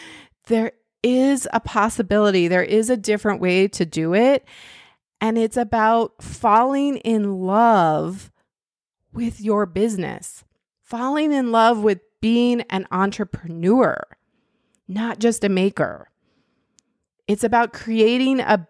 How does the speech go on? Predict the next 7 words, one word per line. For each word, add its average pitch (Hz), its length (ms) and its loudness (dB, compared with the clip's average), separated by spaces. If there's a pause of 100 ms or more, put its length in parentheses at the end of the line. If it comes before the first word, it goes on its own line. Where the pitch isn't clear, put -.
business 208 480 2
that - 220 -4 (100)
actually 226 580 -6
works, 175 960 -4 (460)
whether 226 280 2
you're 233 500 2
there 262 420 0